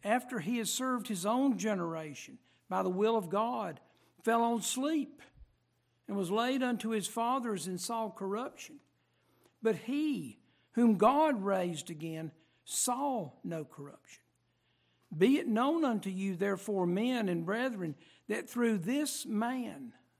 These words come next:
the Lord Jesus Christ, is preached unto you the forgiveness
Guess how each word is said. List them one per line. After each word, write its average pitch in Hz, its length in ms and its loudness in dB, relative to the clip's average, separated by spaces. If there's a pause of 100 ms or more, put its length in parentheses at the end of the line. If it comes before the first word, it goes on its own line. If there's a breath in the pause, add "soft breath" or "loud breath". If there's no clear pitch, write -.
(140)
the 180 120 -6
Lord 226 240 0
Jesus 247 440 -4
Christ, - 680 -14 (840)
is 190 180 -4
preached 269 500 -6
unto 202 240 -4
you 190 300 -4
the 165 140 -8
forgiveness 220 880 -6